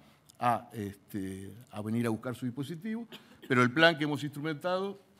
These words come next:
eh, va a estar, eh, organizado por dígito de la cédula, por, por el verificador de la cédula. Se puede acceder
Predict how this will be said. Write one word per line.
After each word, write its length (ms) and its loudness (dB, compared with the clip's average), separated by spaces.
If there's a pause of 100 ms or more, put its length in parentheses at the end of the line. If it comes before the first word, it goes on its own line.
eh, 380 -2
va 60 -2
a 40 -2
estar, 420 0
eh, 340 -6
organizado 760 0
por 400 -6 (320)
dígito 720 -8
de 100 -10
la 100 -10
cédula, 440 -8 (400)
por, 180 -14
por 140 -4
el 80 -2
verificador 640 -6
de 80 -4
la 100 -4
cédula. 420 -6 (340)
Se 220 -6
puede 300 0
acceder 540 -2